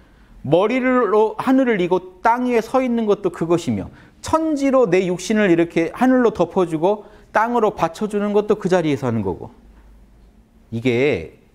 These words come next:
객관적으로 생각하면 말도 안 되는 소리예요. 한 개체가 우주의 티끌이 지구인데 티끌보다 작은 그 개체가 이런 소리 짓거리면 망발인데,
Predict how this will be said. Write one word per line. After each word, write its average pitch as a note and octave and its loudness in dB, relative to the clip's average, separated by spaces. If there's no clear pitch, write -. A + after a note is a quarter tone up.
객관적으로 A#3 2
생각하면 F#3 2
말도 F3 2
안 A3 0
되는 F#3 0
소리예요. A#2 2
한 A3+ -2
개체가 D#3 -2
우주의 A#3 0
티끌이 B3+ -2
지구인데 G3 0
티끌보다 B3 0
작은 G3 0
그 D#3+ -10
개체가 E3+ 0
이런 E3 4
소리 F#3 0
짓거리면 D#3 0
망발인데, C#3+ -2